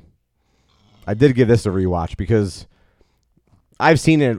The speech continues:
off and on many, many times, but it's been a little while since I, like, I sat down and watched it, like, opening credits to ending credits.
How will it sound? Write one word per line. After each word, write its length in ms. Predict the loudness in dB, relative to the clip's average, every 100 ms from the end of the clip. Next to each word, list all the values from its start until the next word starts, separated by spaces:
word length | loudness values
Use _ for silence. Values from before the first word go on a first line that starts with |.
| -4
off 260 | -4 -2
and 100 | -4
on 520 | -8 -8 -8 -10 -12 -14
many, 360 | 0 0 2 -2
many 300 | -4 -4 -6
times, 440 | -10 -14 -14 -16
but 260 | -12 -12 -12 _ _ -20
it's 100 | -4
been 120 | -2
a 40 |
little 240 | 0 -2 -2
while 320 | -4 -6 -8
since 200 | -10 -12
I, 60 | -12
like, 140 | -12
I 80 | -14
sat 320 | -8 -8 -8
down 200 | -8 -10
and 120 | -12 -10
watched 320 | -10 -10 -12
it, 80 | -12
like, 200 | -12 -16 _ _ _
opening 340 | -8 -4 -4 -4
credits 320 | -8 -8 -10
to 100 | -10
ending 220 | -8 -10
credits. 460 | -12 -16 -18 -20